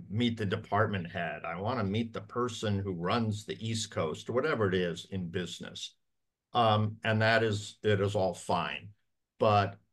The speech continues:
I want to know everyone in the organization. I wanna become quality friends with the receptionist, if there is a receptionist. I wanna know the person that runs the parking lot or the parking garage.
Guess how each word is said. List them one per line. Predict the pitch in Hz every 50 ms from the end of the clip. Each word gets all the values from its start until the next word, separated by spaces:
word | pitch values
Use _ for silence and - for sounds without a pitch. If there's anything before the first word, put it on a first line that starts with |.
| _ -
I | - 101 120 147 175 180
want | 151 127 120 117 107 104 104 104 101 104 - _ _ _ _ _
to | - - 95
know | 95 95 98 95 95 98 95 98 98 95 - -
everyone | 110 123 127 123 120 113 101 90 87 87 87 85
in | 82 82
the | 80 78
organization. | - 85 92 87 82 - - - 76 - - - - - - - - - - 104 - - _ _ _ _ _ _ _ _ _ -
I | 107 113 156
wanna | 170 165 151 131 113
become | 104 92 101 95 87 - - 104 98 95 95 95 92 92 90 90 - _ _ _ -
quality | 98 95 98 104 110 113 113 101 101 92
friends | 82 - - 98 92 95 92 92 90 85 - -
with | 101 92 87 85 - -
the | 90 85
receptionist, | 90 85 85 - - 107 101 107 104 - - 73 - 64 - - - - - -
if | - - - -
there | 78 80 82
is | 92 101 95
a | 95 76
receptionist. | 76 - - - - - - - - - 90 - - - - - - _ _ _ _ _ _ _ _ _ _ -
I | 98 110
wanna | 143 156 160 156 143 123 104
know | 101 101 101 98 101 104 101 101 101 101 95
the | 87 85 80
person | - - - 104 101 101 - - 92 90
that | 82 - -
runs | 85 87 87 90 90 92 90 90 87 85 - -
the | - - 82
parking | - - - - 101 95 104 107 104 - 95 87 82
lot | 80 80 78 76 71 73 - -
or | 92 87 80
the | 80 85
parking | - - - 95 90 90 98 - - - -
garage. | 101 101 101 101 92 76 73 71 - - 107